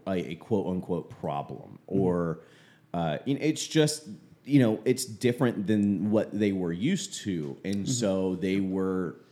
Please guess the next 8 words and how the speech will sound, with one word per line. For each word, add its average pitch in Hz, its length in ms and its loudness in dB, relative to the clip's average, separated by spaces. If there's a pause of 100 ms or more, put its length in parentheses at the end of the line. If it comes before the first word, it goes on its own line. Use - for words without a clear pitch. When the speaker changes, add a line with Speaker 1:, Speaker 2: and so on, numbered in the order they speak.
(240)
Speaker 1:
flawed 98 640 -2
or 76 120 -4
they 90 180 -2
were 92 200 -2
broken, 92 760 -4
and 85 200 -6
so 90 460 -2 (520)
let's - 520 -4